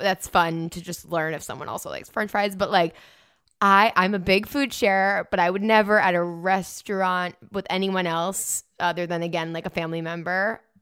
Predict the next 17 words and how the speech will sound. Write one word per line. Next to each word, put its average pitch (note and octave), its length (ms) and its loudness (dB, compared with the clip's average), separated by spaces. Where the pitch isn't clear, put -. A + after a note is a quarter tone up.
or F3 120 2
my E3 160 -2
boyfriend E3+ 580 -6
probably E3+ 340 -2
reach F3 280 -6
over F3 220 0
<laughs> A#3+ 120 0
really G3 240 0
early. F#3 340 -2
But G3 220 -4
the F#3 100 -2
other F#3+ 180 -4
day G#3 180 0
we F#3 140 -2
got F3 380 -2
Cantor's F#3 380 -8
Deli. A3 420 -2